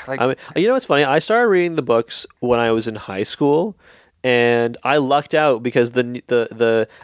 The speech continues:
Speaker 2: at the time, the newest book came out in, like, two thousand and six or something like that. And then I thought to myself, "Oh, this is great." And then the next book came out in twenty ten when we were in university.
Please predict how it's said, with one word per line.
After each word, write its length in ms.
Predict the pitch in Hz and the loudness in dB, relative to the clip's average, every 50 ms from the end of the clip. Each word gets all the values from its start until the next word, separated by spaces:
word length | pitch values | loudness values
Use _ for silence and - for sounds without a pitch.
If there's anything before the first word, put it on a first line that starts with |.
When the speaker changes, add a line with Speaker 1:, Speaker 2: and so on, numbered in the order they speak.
| - - | -4 -2
Speaker 2:
at 100 | 139 - | -2 -2
the 60 | 131 | -2
time, 480 | - - - 180 170 160 143 135 127 123 | -4 -4 -2 0 2 2 2 0 0 -2
the 100 | 127 127 | -2 -2
newest 380 | 123 131 131 131 131 - _ | 0 0 0 0 0 -2 _
book 160 | - 127 117 | -2 -2 -2
came 220 | - - 139 123 123 | -2 -4 -4 0 0
out 220 | 120 117 117 113 - | 2 2 2 0 0
in, 80 | 120 117 | -2 -4
like, 240 | 117 110 107 _ | -2 -4 -4 _
two 160 | - - 127 120 | -6 -4 0 2
thousand 380 | 123 117 117 117 110 117 117 | 2 4 2 2 2 0 -2
and 140 | 110 104 98 | -4 -4 -6
six 360 | - - - 123 123 - - | -8 -4 -2 -2 -2 -2 -2
or 40 | - | -4
something 220 | - 165 156 160 | -2 -2 -2 0
like 140 | 160 165 160 | 0 0 2
that. 280 | 165 165 170 185 180 180 - - - - - _ _ | 2 2 0 0 -2 -6 -12 -20 -20 -20 -20 _ _
And 140 | - 135 131 | -4 0 2
then 180 | 131 127 127 123 | 2 2 2 2
I 140 | 110 117 117 | 0 0 0
thought 160 | 135 127 127 | 2 0 0
to 60 | 123 | 0
myself, 340 | 123 123 - 127 120 110 123 | 0 0 2 2 0 2 2
"Oh, 60 | 185 | 0
this 100 | 262 196 | -2 -2
is 120 | 139 113 | -4 -6
great." 400 | 110 - 123 185 233 196 117 98 - - | -2 0 0 2 2 0 0 -2 -4 -6
And 140 | 123 123 | -4 0
then 400 | 127 123 127 127 120 123 123 117 | 2 4 4 2 2 0 -4 -6
the 80 | 120 127 | -4 -4
next 320 | 127 127 135 147 143 - | -2 0 0 -2 -2 -2
book 160 | - - 139 - | -2 -2 -2 -2
came 180 | - 151 127 | -2 -2 0
out 140 | 127 127 120 | 2 2 0
in 60 | 113 | 0
twenty 240 | - - 147 123 117 | -2 -2 -2 -2 -2
ten 360 | - - 156 151 139 127 120 | -2 -2 0 0 0 0 0
when 180 | 120 120 117 113 | -2 -2 -2 -2
we 120 | 117 120 | -2 0
were 120 | 120 123 120 | 0 0 0
in 60 | 113 | 0
university. 720 | 113 110 110 107 113 139 170 - - 110 101 92 95 110 | -2 -4 -4 0 0 0 0 -2 -4 -4 -4 -4 -4 -6